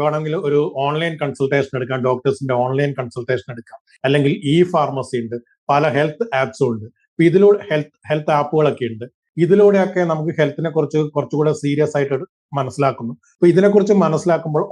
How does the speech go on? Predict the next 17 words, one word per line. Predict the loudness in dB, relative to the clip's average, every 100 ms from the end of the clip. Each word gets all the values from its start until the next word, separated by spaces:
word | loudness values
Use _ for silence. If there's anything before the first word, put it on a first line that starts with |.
| -2
ഓട്ടോമാറ്റിക് | -2 -4 -4 -6 -2
ആയിട്ട് | 0 0 -2 _ _
ഈ | 2 2
ഹെൽത്ത് | 2 -2 -2
പ്രൊട്ടക്ഷനെ | -2 -2 -6 -4 -4
കുറിച്ചും | -2 -2 -2 -8 _ -8
ആളുകൾ | -2 2 2 0 -2
കൂടുതൽ | 2 4 4 2
അവെയർ | -4 -2 -4
ആകും. | -6 -10 _ _ _ _ _ _ 0
ഇൻസൈറ്റ് | 0 4 4 4 2
നമ്പർ | 0 0 2
ഫൈവ്, | 2 0 -2 _ _ -8 -4
റിക്കറിംഗ് | -4 0 2 2 0 -2 -4
ഇൻകം | -4 0 0
മോഡൽ. | 0 -4 -8 _ 0 4
എന്താണിത്? | 6 4 2 -2